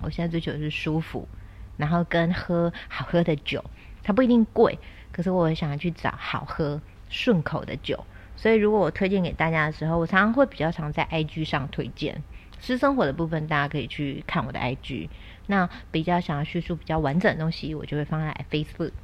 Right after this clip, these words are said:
这是我自己自媒体的分享方式，大家可以参考。那我通常我自己抓那个比较好的喝酒，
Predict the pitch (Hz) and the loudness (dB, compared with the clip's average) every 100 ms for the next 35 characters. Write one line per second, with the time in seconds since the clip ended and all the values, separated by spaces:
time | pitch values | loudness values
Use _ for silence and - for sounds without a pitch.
0 | - - 185 208 185 143 - 240 - - | -16 -8 -2 2 2 2 0 -2 -4 -6
1 | 202 170 135 156 - - - - 156 - | -2 0 0 -2 0 6 6 6 0 0
2 | 139 127 139 147 107 160 156 156 - 147 | 0 -2 -2 -4 -2 2 2 0 0 -2
3 | 143 - - - - - - - - 220 | 0 -2 -2 -8 -14 -14 -14 -6 4 6
4 | 196 - - - - - - - - - | 6 2 -12 -16 -18 -18 -18 -18 -18 -12
5 | - 170 175 208 214 226 226 143 156 180 | 0 2 4 6 6 6 2 -2 -4 -10
6 | - 175 180 247 175 151 190 185 175 160 | 0 2 2 0 -2 2 4 4 2 2
7 | 147 - 151 - 190 170 156 - - - | -2 -4 -8 0 2 2 -2 -12 -16 -8
8 | - 175 143 156 143 - - 202 208 - | 0 2 2 2 -2 2 6 6 4 2
9 | 175 - | 2 2